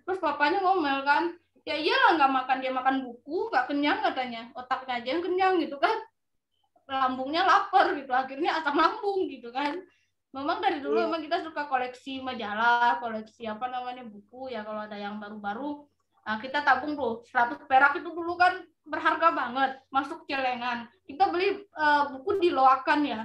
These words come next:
Speaker 1: yang buku itu. Ini mohon maaf aja kepada semuanya, kepada penulis yang saya beli bukunya <laughs> Loakan itu, mohon maaf karena ti-,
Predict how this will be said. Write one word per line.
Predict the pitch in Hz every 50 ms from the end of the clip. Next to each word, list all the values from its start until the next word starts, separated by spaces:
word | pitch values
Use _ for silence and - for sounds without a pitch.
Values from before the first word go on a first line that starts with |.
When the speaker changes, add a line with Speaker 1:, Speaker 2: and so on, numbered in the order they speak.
| 220 -
Speaker 1:
yang | - 233 233 233 233
buku | 226 233 - - 247 240 233 233
itu. | 233 240 240 240 - _ _ _ -
Ini | 262 262 277 320 339
mohon | 330 330 330 311 311
maaf | 285 311 320
aja | 311 277 269 294 -
kepada | - 349 - 277 269 269
semuanya, | 302 - 294 277 285 277 269 254 254 254 269 277 277 294 311 330 359 339
kepada | 294 277 262 262 262
penulis | 277 269 269 269 277 320 -
yang | 285 269 269 277
saya | 277 247 233
beli | 240 247 262 285 254
bukunya | 254 262 - - 269 269 277 349 370 311
<laughs> | 320
Loakan | 294 262 269 262 240 - - 294 269 254 254
itu, | 240 - 285 285
mohon | 277 285 277 262 254 254
maaf | 240 226 233 247 262 -
karena | 277 269 285 277
ti-, | 294 285